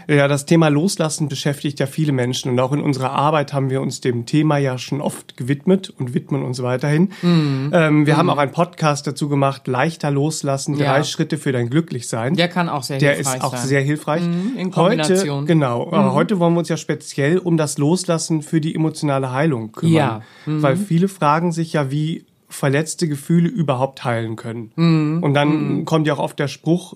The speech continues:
Speaker 1: die Zeit heilt alle Wunden.
Speaker 2: Oh, ja.
Speaker 1: Aber tut sie das wirklich? Ich
Speaker 2: Oh.
Speaker 1: glaube nicht, oder?
Speaker 2: <laughs> Ja, das ist trügerisch, nicht wahr? Wir haben natürlich diese Hoffnung, die Zeit könnte Wunden heilen, aber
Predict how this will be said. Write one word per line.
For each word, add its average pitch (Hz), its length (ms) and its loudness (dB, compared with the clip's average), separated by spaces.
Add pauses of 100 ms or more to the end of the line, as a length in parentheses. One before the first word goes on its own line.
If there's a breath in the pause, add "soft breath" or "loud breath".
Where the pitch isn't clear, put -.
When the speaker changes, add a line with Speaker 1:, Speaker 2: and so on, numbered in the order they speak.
Speaker 1:
die 151 240 -4
Zeit 147 480 -2
heilt 143 300 -2
alle 147 180 -2
Wunden. 131 380 -2
Speaker 2:
Oh, 135 340 0
ja. 117 160 -2
Speaker 1:
Aber 151 460 0
tut 170 220 -4
sie 170 100 -4
das 139 240 -4
wirklich? 165 420 -2
Ich 135 80 -6
Speaker 2:
Oh. 143 80 -4
Speaker 1:
glaube 135 280 0
nicht, 117 380 -8 (100)
oder? 185 360 2
Speaker 2:
<laughs> 196 880 2 (600 loud breath)
Ja, 190 100 4
das 208 220 2
ist 233 220 -4
trügerisch, 165 920 -2
nicht 151 240 -4
wahr? 175 260 2 (240 loud breath)
Wir 180 160 2
haben 226 140 2
natürlich 208 420 0
diese 170 300 -4
Hoffnung, 127 600 -4 (300 soft breath)
die 160 120 -2
Zeit 180 580 0
könnte 170 640 -2
Wunden 165 500 2
heilen, 127 540 0
aber 127 600 -2